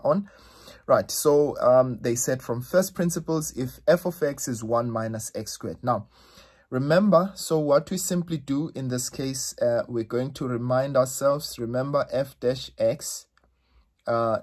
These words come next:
in this case would be equal to the limit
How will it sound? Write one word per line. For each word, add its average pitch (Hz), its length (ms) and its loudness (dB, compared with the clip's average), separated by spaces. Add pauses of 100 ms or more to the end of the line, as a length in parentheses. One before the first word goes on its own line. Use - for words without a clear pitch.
in 127 160 -2
this 120 220 -4
case 127 480 -6 (120)
would 123 300 -6
be 117 180 -8
equal 143 440 0
to 117 280 -6
the 113 140 -4
limit 147 800 -2